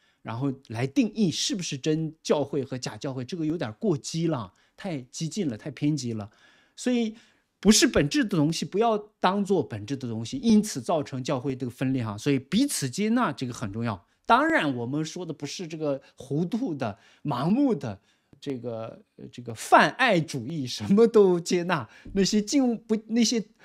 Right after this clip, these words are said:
那些神的仇敌、神所恨恶的人，我们虽然从某种程度我们去爱他们，但是我们也要恨恶那样的邪恶哈。看到人亵渎神的时候，我们也应该有一定的愤怒。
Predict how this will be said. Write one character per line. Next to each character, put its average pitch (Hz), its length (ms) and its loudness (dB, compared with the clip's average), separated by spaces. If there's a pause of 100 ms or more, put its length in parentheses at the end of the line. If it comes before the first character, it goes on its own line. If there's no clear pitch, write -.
(200)
那 220 140 4
些 208 480 6 (280)
神 - 280 4
的 262 120 6
仇 190 280 0
敌、 190 220 -6
神 208 220 -6
所 190 100 0
恨 370 240 -6
恶 214 240 -6
的 143 160 -6
人， 101 300 -6 (240)
我 117 160 -8
们 147 340 -2 (180)
虽 - 220 -4
然 240 160 2
从 247 180 -2
某 277 200 4
种 214 180 0
程 135 180 -6
度 247 120 0
我 165 40 0
们 120 120 -4
去 - 100 -6
爱 233 240 2
他 123 140 -10
们， 104 180 -10
但 220 140 -2
是 - 160 -4
我 135 160 0
们 196 100 -2
也 196 80 0
要 135 180 -2 (200)
恨 269 460 4
恶 185 260 2
那 170 100 -2
样 139 160 -2
的 117 60 -6
邪 104 200 -8
恶 131 160 -2
哈。 107 220 -8 (300)
看 214 160 0
到 190 100 4
人 170 160 4
亵 240 220 2
渎 202 160 0
神 131 200 -4
的 156 80 -4
时 156 120 -8
候， 123 60 -2
我 117 120 -2
们 147 100 -4
也 175 80 -2
应 190 140 -4
该 208 140 2
有 156 180 2
一 139 140 -4
定 220 200 -4
的 175 80 -2
愤 214 360 -6
怒。 165 240 0